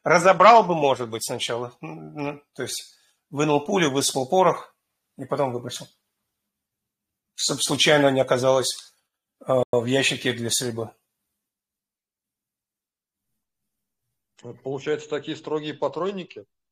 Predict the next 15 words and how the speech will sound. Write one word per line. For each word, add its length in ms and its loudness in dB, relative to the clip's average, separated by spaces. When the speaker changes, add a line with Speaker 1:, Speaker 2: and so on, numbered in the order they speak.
Speaker 2:
что 180 -14
прям 240 -6
пуля 200 -4
в 80 -14
нарезы 360 -2
утыкается? 680 -10
Speaker 1:
М, 320 2
зависит 440 -2
очень 240 0
сильно 280 4
от 80 0
патрона 600 2
и 220 -4
от 180 0
затвора. 520 -4